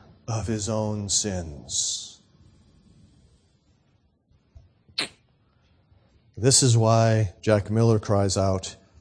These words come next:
"Cheer up! You're a worse sinner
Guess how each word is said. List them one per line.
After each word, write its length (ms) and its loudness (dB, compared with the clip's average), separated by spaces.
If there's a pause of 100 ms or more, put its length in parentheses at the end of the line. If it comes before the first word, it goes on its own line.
(120)
"Cheer 320 0
up! 280 2 (1900)
You're 240 4
a 80 6
worse 360 4
sinner 600 2